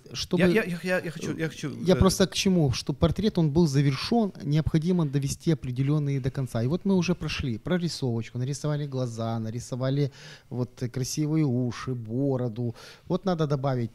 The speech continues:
Speaker 1: кипу, надо добавить очки, ну,
Speaker 2: Очки с возрастом приходят.
Speaker 1: Ну, и да.
Speaker 2: Да, больше всего. Ам, как оно п-,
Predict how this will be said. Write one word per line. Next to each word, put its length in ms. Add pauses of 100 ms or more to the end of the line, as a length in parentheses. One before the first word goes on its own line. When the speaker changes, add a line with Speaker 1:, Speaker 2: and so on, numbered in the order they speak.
Speaker 1:
кипу, 800
надо 240
добавить 500
очки, 680
ну, 440 (420)
Speaker 2:
Очки 320
с 140
возрастом 380
приходят. 500 (120)
Speaker 1:
Ну, 300
и 80
да. 200
Speaker 2:
Да, 340
больше 240
всего. 460 (580)
Ам, 640 (180)
как 240
оно 220
п-, 140